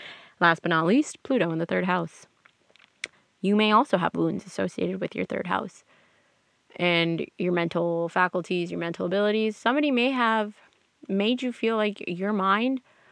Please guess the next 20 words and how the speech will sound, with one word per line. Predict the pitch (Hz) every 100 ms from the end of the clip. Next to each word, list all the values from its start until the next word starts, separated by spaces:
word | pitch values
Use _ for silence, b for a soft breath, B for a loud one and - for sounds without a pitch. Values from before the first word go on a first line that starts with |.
| b -
wasn't | 208 220 240
something | 214 214
that | 202 -
you | 175
could | 170
trust. | - 175 185 - - - _ _ _ -
So | 208
unfortunately | 208 220 226 226 226
with | 202 185
Pluto, | - 220 190 180 190 -
because | 185 170 165 _
Pluto | - 175 202 254
is | 269 254
the | 262
wound, | 269 349 294 294 294 302 _ b b b b b b
it's | -
the | -
trauma | 220 254 240 208
as | 196 190
well, | 214 190 190 196